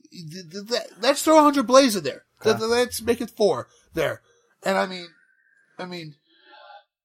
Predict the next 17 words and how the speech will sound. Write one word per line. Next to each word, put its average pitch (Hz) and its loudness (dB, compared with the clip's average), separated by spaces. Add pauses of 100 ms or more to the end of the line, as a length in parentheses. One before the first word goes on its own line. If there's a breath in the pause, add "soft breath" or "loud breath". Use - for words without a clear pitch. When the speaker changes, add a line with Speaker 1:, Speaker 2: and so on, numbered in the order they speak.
(600)
Speaker 1:
Trish 285 -2
wouldn't 220 -2
do 156 -8
it. 156 -12
Trish 226 -6
is 220 -8
too 214 -10
mu-, 170 -6
Trish 202 -2
is 196 -10
too - -12
busy 170 -8
being 151 -8
a 131 -12
mom 127 -6
right 110 -18
now. 101 -20